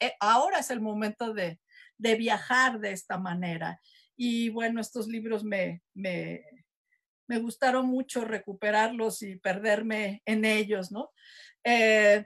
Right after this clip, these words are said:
hay otro libro de, de Ángeles Mastreta, que ese ya tiene un poquito más de tiempo, que se llama El viento de las horas, que son así como,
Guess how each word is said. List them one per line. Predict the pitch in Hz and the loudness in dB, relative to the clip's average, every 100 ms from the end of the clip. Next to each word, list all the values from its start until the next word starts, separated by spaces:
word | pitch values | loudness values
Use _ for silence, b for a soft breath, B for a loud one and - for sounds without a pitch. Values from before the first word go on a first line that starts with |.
| - | 0
hay | 240 269 294 | 2 4 4
otro | 285 294 | 2 0
libro | 269 254 247 269 262 | -4 -4 -2 2 2
de, | 220 208 185 185 | 2 -2 -2 -2
de | 202 | 0
Ángeles | 220 - 285 233 | 0 -4 -8 -4
Mastreta, | 208 190 - 220 220 240 | -2 -4 -2 -2 -2 -4
que | 233 | -6
ese | 220 233 | -8 -6
ya | 220 220 | -6 -6
tiene | - 220 | -6 -6
un | 220 | -6
poquito | 220 220 214 220 | -8 -14 -10 -6
más | 220 214 | -4 -4
de | 220 | -6
tiempo, | 220 214 220 240 | -4 -6 -6 -12
que | 214 | -12
se | - 208 | -10 -6
llama | 208 233 | -4 -4
El | 233 | -4
viento | 226 226 240 240 | -4 -2 -4 -4
de | 220 | -4
las | 202 196 | -4 -6
horas, | 226 226 202 190 - b b b b | -4 -2 -2 -4 -12 b b b b
que | - 220 | -6 -4
son | - 269 | -2 -2
así | 294 262 262 | -2 -2 -8
como, | 262 269 247 214 196 | -8 -4 -2 -2 -4